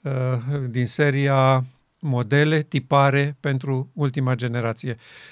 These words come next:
Și te invit, uh, în seara aceasta să facem o scurtă incursiune în experiența absolut incredibilă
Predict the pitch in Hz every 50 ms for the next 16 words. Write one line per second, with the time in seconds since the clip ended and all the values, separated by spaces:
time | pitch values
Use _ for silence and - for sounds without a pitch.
0 | - _ _ - - - 151 143 139 139 131 - 147 139 135 127 156 160 160 -
1 | 165 147 143 139 139 135 131 - 160 147 143 139 131 - 160 147 - 180 151 -
2 | 160 139 - 156 - - 165 147 139 127 - - - 151 139 156 151 143 127 143
3 | 135 - - - 131 127 131 143 156 151 - - - - - - _ - 160 143
4 | 143 131 - - - 147 139 131 139 151 160 139 - 147 131 160 - - 180 196
5 | 208 180 175 - - - 160 156 151 147 131 - 147 139 135 127 - 143 131 131
6 | 120 104 139 160 127 143 151 143 151 156 160 143